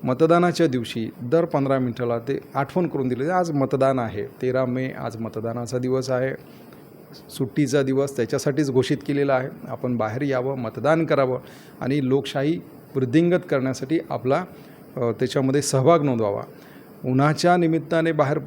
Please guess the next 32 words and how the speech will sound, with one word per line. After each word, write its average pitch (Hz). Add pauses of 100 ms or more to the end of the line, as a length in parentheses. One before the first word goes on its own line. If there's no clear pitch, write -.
उन्हाळा 143 (220)
जरी 147
असला 117 (120)
तरी 147
बाहेर 127
पडत 139
असताना 143 (420)
तुम्ही 151
मतदान 170
केंद्रावर 156
पोहोचल्यानंतर 143
तिथे 135
सावली 131
असणार 143
आहे, 135
पिण्याचं 127
पाणी 123
असणार 127
आहे. 131 (640)
या 151
सगळ्या 143
गोष्टींचा 156
विचार 135
करून 120 (760)
सकाळच्या 127
सत्रात 131 (140)
किंवा 131
संध्याकाळच्या 123
सत्रात 131
आपण 135
कसं 135
निघायचं, 135